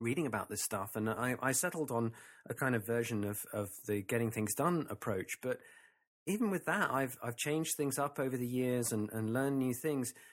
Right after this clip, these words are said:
So it's not so much the system that has, that has driven my productivity. It's been more, I've been driven by the need to feel like I'm doing something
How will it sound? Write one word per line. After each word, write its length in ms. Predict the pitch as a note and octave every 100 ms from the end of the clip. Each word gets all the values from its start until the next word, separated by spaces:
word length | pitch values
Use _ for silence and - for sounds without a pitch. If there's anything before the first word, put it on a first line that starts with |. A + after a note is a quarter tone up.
| - -
So 80 |
it's 100 | D3
not 120 | G#3 A#3
so 120 | G3+
much 240 | F3 C3+
the 100 | C3
system 600 | - E3+ F#3 - C3 A2
that 180 | A2 G#2+
has, 320 | A2+ G#2+ - - - A#2+
that 140 | G#2+
has 180 | A2+ - -
driven 340 | A#2+ C3+ B2
my 120 | A2
productivity. 680 | G#2+ B2+ A#2 - E3+ E3+ A2
It's 100 | G#2
been 180 | A#2+ A#2
more, 480 | B2+ D#3+ C#3 A#2 A2+ - - _ _ -
I've 180 | B2 C#3
been 160 | D#3 C3+
driven 440 | B2+ C3+ C3+ A2+
by 460 | A2 G#2+ A2 A2 A2
the 100 | -
need 400 | A2 A2+ C#3+ C3+ - - _ -
to 100 | A#2
feel 300 | - D3+ C#3
like 260 | B2 A2
I'm 120 | A#2 G#2
doing 280 | C3+ C#3+
something 540 | C3+ C3 A2+ A2+ G#2+